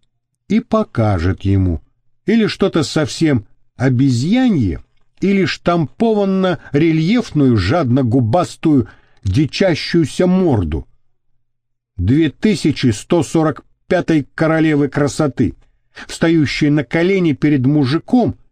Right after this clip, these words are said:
едва сошла с конвейерного подиума. Высокородно-идольское,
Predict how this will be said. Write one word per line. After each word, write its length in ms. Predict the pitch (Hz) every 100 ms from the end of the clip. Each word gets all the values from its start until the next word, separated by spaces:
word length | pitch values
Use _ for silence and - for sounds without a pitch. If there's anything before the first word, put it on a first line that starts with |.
| _ _
едва 580 | 113 139 131 147 135 117
сошла 500 | - - 135 - 147
с 100 | 110
конвейерного 1120 | - 143 143 139 156 143 127 120 127 127 131 - _
подиума. 800 | 160 156 104 73 90 80 71 71 - _ _ - - - -
Высокородно-идольское, 2500 | 101 147 143 - 170 156 156 165 240 165 190 190 196 _ 196 202 135 131 110 - - - 92 67